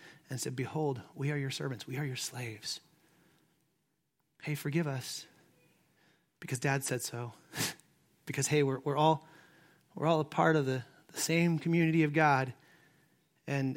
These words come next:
and ultimately, we won't ever consider ourselves evil, equal to you. We will be on our face before you as your slaves, which is the full circle to the dream that Je-, Joseph had in Genesis thirty-seven. The mon-,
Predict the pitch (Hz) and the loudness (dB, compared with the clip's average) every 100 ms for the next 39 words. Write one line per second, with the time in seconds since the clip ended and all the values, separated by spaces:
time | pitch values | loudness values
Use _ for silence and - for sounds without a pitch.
0 | - 143 139 147 143 139 139 135 127 - | -4 -6 -2 -4 -2 -4 0 -2 -4 -10
1 | - - 151 151 143 143 143 131 123 131 | -18 -2 0 2 2 0 -2 -4 -4 -2
2 | 120 135 123 151 147 123 - - 151 147 | -2 -4 -6 -2 -2 -2 -8 -2 -2 -2
3 | 123 - 117 117 135 135 123 127 117 - | -6 -6 -8 -4 0 0 -2 -4 -6 -12
4 | _ _ _ _ _ _ _ _ _ _ | _ _ _ _ _ _ _ _ _ _
5 | - 135 120 - 139 127 131 135 123 123 | -8 -6 -4 0 0 0 -6 -4 -4 -4
6 | 117 113 113 - 127 117 117 147 131 156 | -6 -8 -8 -8 -8 -10 -8 -6 -2 -2
7 | 143 - - _ _ _ _ _ _ _ | -2 -4 -6 _ _ _ _ _ _ _
8 | _ _ - 135 - 147 139 139 123 - | _ _ -8 -8 0 2 2 0 -6 -14
9 | - - - _ _ _ _ _ _ _ | -14 -14 -16 _ _ _ _ _ _ _
10 | - - 156 156 - 127 - 135 127 143 | -8 -2 0 -2 -2 -6 -4 -6 -2 0
11 | 139 123 120 123 120 139 127 131 127 123 | 0 -2 -4 -6 -6 -12 -6 -4 -4 -4
12 | 139 127 120 123 127 104 135 135 120 - | -2 -2 -4 -6 -4 -2 -4 -4 -4 -4
13 | 135 120 123 131 135 | -6 -6 -6 -4 -4